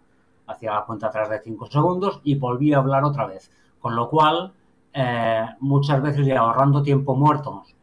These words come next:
e incluso diciéndole, "Rebobina", cuando había un tiempo parado, "Rebobina hasta la última pausa que he hecho, que lo que hemos visto ahora no sirve para nada".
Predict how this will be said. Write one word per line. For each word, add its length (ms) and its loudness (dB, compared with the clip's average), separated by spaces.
e 560 0
incluso 400 -2
diciéndole, 580 2
"Rebobina", 800 -2
cuando 220 -2
había 220 2
un 120 4
tiempo 320 2
parado, 440 0
"Rebobina 560 0
hasta 240 -2
la 540 2
última 380 0
pausa 320 2
que 80 -4
he 100 0
hecho, 260 -4
que 140 -2
lo 120 -2
que 80 -8
hemos 140 -6
visto 220 -4
ahora 240 2
no 160 -4
sirve 300 -4
para 240 -2
nada". 300 -10